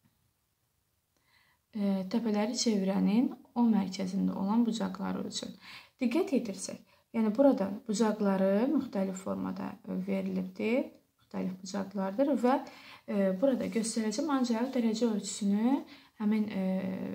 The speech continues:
deməli, kitab üzərində ölçmək lazımdır. Yəni, burada əgər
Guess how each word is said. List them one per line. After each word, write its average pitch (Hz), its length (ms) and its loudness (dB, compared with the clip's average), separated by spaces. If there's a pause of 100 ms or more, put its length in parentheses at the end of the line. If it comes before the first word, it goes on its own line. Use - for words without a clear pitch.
(180)
deməli, 196 320 -6 (160)
kitab 208 280 -4
üzərində 185 360 -2 (360)
ölçmək 185 360 0
lazımdır. 185 640 2 (420)
Yəni, 220 220 4
burada 285 320 4 (600)
əgər 254 340 4